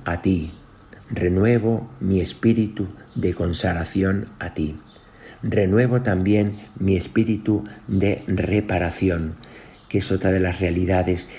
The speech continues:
que tenemos que vivir. Son las dos respuestas, ¿no? Una es mi entrega total al Señor y otra es la respuesta que yo tengo que darle al Señor para colaborar con Él,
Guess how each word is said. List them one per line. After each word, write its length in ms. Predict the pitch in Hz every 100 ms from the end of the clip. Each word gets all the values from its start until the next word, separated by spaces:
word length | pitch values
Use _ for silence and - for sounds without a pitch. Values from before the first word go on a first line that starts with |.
| -
que 120 | - 87
tenemos 320 | 87 98 95
que 120 | 90
vivir. 300 | 87 90 90
Son 200 | - 113
las 160 | 107 104
dos 180 | 104
respuestas, 680 | 98 90 - 98 87 - 78
¿no? 100 | 90 87 - - - - - -
Una 180 | 113
es 180 | 107 107 - - - -
mi 220 | 104 101
entrega 540 | 95 - 127 131 110
total 320 | 107 98 117
al 140 | 120 127
Señor 380 | 135 131 131 131 - - -
y 200 | 104 139
otra 480 | 139 131 120 - -
es 300 | 123 127 - - - -
la 180 | 110 107
respuesta 800 | 104 98 - - 143 135 - 107
que 120 | 101
yo 160 | 101 110
tengo 360 | 123 123 107
que 120 | 110 101
darle 340 | 107 101 98
al 120 | 101
Señor 420 | - 117 117 92 - - - - - - - -
para 240 | 104 95
colaborar 600 | 95 95 85 95 117 127
con 180 | 107 101
Él, 260 | 95 98